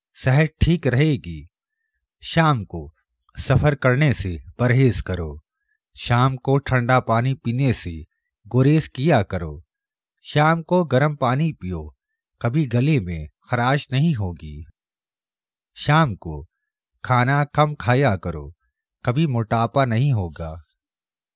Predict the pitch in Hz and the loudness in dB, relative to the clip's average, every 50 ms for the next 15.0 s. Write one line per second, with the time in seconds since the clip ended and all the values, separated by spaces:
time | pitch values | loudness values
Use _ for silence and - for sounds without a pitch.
0 | _ _ _ _ _ _ _ _ _ _ - - - - 160 165 151 113 87 - | _ _ _ _ _ _ _ _ _ _ -8 -2 4 6 8 8 6 4 0 -4
1 | - 87 82 76 76 76 _ _ _ _ _ _ _ _ _ _ - 120 123 131 | -4 -2 -2 -2 -4 -6 _ _ _ _ _ _ _ _ _ _ 2 4 6 6
2 | 131 143 156 151 - - 143 143 143 - - 117 131 156 135 107 95 - 92 85 | 6 4 2 2 2 2 2 2 2 -2 -2 2 4 4 4 4 2 0 -2 -4
3 | 80 76 73 - _ _ _ _ _ _ - 95 101 131 131 135 123 143 151 151 | -4 -4 -6 -8 _ _ _ _ _ _ -4 2 4 4 4 6 6 4 4 4
4 | - - 139 120 127 147 - - 107 113 120 139 139 107 82 - 80 73 69 69 | 4 4 4 6 6 4 4 2 2 2 2 2 2 0 -2 -6 -10 -12 -12 -14
5 | - _ _ _ _ _ _ _ _ _ _ _ - - - - 123 131 147 143 | -18 _ _ _ _ _ _ _ _ _ _ _ -12 -6 0 2 2 4 2 2
6 | 139 139 - 139 143 131 117 113 110 117 113 117 131 131 127 - - - 123 123 | 0 -2 0 0 0 2 2 2 2 2 0 0 0 0 -2 -4 -4 -2 0 2
7 | 131 127 107 92 - 87 85 85 78 76 76 - _ _ _ _ _ _ _ _ | 4 2 2 0 -2 -4 -6 -6 -6 -8 -10 -14 _ _ _ _ _ _ _ _
8 | _ - - 127 143 160 156 127 104 104 107 104 104 113 127 139 131 120 92 110 | _ 0 2 4 4 4 2 0 -2 -2 0 0 2 0 0 0 -2 -2 -2 0
9 | 113 117 101 92 113 120 117 101 90 76 - - 78 73 73 80 _ _ _ _ | 0 0 0 0 0 0 0 0 -2 -6 -10 -12 -12 -12 -12 -14 _ _ _ _
10 | _ _ _ _ _ _ _ _ _ _ _ - - - - 143 139 147 156 151 | _ _ _ _ _ _ _ _ _ _ _ -8 -4 0 2 2 2 2 0 -2
11 | - - 156 151 - - 123 110 101 120 127 139 151 156 - - - 120 120 139 | -2 -2 -2 -2 -2 0 -2 0 0 2 0 2 0 -2 -4 -2 0 2 4 4
12 | 151 131 98 - 92 87 90 82 76 73 - _ _ _ _ _ _ _ _ _ | 4 4 2 0 -4 -6 -6 -6 -8 -10 -14 _ _ _ _ _ _ _ _ _
13 | _ - - 127 123 120 139 143 160 160 160 151 - 135 123 120 117 104 117 123 | _ -4 -2 -2 -2 -2 -2 0 2 2 0 0 0 -2 -2 0 0 0 0 2
14 | 135 143 131 120 110 117 127 160 160 127 101 90 85 76 - 69 69 78 87 | 2 0 0 -2 -2 -2 0 0 0 0 -2 -2 -6 -8 -12 -16 -18 -18 -20